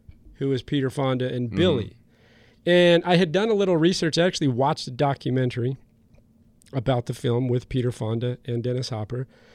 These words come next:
Speaker 1: And their concept going into the film, which I'm not even sure that there was more than a concept. I think that's all there was.
Speaker 2: <laughs> Feels that way.
Speaker 1: But they were like, "It's a Western."
Speaker 2: Okay, I can see that.
Speaker 1: That was their,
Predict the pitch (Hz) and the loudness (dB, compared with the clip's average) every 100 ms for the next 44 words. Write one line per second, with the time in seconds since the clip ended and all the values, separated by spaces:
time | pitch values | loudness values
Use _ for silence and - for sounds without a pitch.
0 | - - 151 165 240 240 208 214 - 165 | -20 -2 2 6 4 4 0 0 2 0
1 | 139 156 143 170 180 123 104 120 123 131 | 4 4 6 4 2 -2 -2 0 0 0
2 | 131 - - 135 151 147 127 151 131 123 | -2 -6 -2 2 6 4 2 -2 -2 -2
3 | 123 123 123 117 139 131 131 139 123 113 | -6 -4 -4 0 0 2 2 2 0 -4
4 | 104 - 107 104 - _ _ _ _ _ | -6 -6 -8 -10 -16 _ _ _ _ _
5 | _ - - 170 165 156 170 143 131 131 | _ -6 0 4 4 6 6 6 4 4
6 | 127 117 - - 127 - _ - 220 - | 2 0 -4 -12 -14 -16 _ -6 -6 -8
7 | - - 135 131 104 85 87 87 - - | -20 -4 -2 0 -2 -4 -6 -8 -10 -20
8 | - - 143 156 160 156 170 170 160 160 | -20 -16 4 8 10 10 10 10 8 6
9 | 175 175 147 170 170 - 101 92 _ _ | 4 6 6 6 2 -2 -8 -10 _ _
10 | _ _ _ _ - _ _ _ _ _ | _ _ _ _ -20 _ _ _ _ _
11 | _ _ 147 147 117 123 - 156 127 95 | _ _ -10 -2 0 0 -4 -8 -6 -6
12 | 85 90 - - _ - - 135 175 190 | -4 -6 -8 -16 _ -20 -6 4 6 8
13 | 185 139 165 160 160 151 | 6 6 6 8 6 4